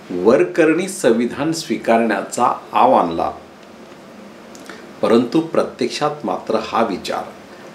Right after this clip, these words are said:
त्यावर आधारलेली संस्कृती निर्माण न होऊ देणे, हेच त्यांचे मुख्य उद्दिष्ट राहिले.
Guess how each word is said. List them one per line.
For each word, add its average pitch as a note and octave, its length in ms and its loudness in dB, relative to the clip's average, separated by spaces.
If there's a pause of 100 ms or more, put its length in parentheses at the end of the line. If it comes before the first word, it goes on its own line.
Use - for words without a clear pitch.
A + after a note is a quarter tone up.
(180)
त्यावर A2 260 2
आधारलेली A#2 600 0
संस्कृती A2 580 -6
निर्माण G#2+ 500 2
न F#3 100 -2
होऊ A#2 320 2
देणे, F2+ 380 0 (760)
हेच D3+ 300 2
त्यांचे G2+ 340 -2
मुख्य A2 320 -8
उद्दिष्ट - 380 -12
राहिले. - 360 -16